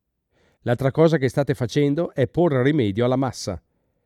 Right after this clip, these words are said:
Non avrebbe importanza se metteste su di loro vaschetti di gelato. Non avrebbe importanza,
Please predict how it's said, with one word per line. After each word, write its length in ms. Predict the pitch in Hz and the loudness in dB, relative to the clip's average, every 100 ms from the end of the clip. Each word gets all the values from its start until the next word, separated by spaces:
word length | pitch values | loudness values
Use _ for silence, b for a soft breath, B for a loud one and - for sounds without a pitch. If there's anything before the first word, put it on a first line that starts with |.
| _ _ | _ _
Non 200 | - 170 | 2 4
avrebbe 340 | 165 160 170 165 | 4 4 4 2
importanza 720 | 143 147 123 165 175 - 107 | 2 0 0 0 0 -2 -2
se 200 | - 120 | 0 0
metteste 540 | 113 107 123 123 123 | 0 -2 -2 -2 -4
su 120 | - | -4
di 120 | 120 123 | -4 -2
loro 340 | 101 98 107 | 0 -2 -4
vaschetti 540 | 110 120 - 135 - 123 | -4 -4 -2 -2 -2 -4
di 100 | 120 | -2
gelato. 600 | 123 110 131 - 78 - _ _ _ _ _ _ - | 0 -2 -4 -10 -14 -18 _ _ _ _ _ _ -4
Non 220 | 180 190 | 0 4
avrebbe 320 | 185 190 175 | 4 4 6
importanza, 880 | 185 185 165 180 208 190 - 104 | 4 4 4 2 2 -2 -4 -4